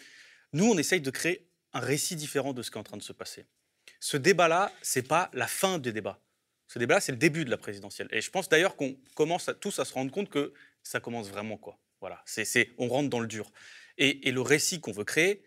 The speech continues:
c'est qu'il y a des gens qui font mur à Éric Zemmour, qui forment un bloc uni, et en termes de détermination, qu'on va pas reculer. Voilà, qu'on va pas reculer face à ces idées-là. Et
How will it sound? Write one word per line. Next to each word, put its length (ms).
c'est 280
qu'il 300
y 100
a 200
des 160
gens 200
qui 160
font 260
mur 540
à 80
Éric 200
Zemmour, 440
qui 100
forment 320
un 80
bloc 280
uni, 360
et 240
en 100
termes 220
de 80
détermination, 960
qu'on 120
va 120
pas 140
reculer. 460
Voilà, 280
qu'on 80
va 80
pas 100
reculer 380
face 240
à 40
ces 240
idées-là. 360
Et 220